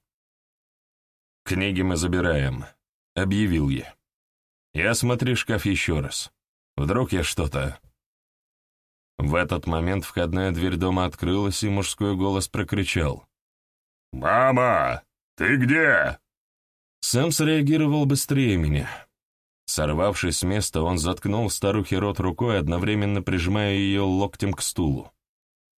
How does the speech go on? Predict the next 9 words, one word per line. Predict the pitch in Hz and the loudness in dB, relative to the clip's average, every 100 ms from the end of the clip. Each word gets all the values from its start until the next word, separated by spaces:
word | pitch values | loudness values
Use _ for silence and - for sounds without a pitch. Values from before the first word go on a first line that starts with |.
| _ | _
Вторая | - - 110 123 120 | -8 0 2 4 2
рука | 120 110 123 | 0 0 0
слуги | - 107 107 120 | 0 0 2 0
потянулась | 110 - 104 110 107 | 0 0 0 2 2
за | 95 | 2
лежавшим | 104 101 101 104 - 104 | 2 2 0 0 0 0
на | |
столе | 98 - 101 | 0 0 -2
пистолетом. | 98 98 - 98 85 73 67 | 0 -2 0 0 0 -2 -6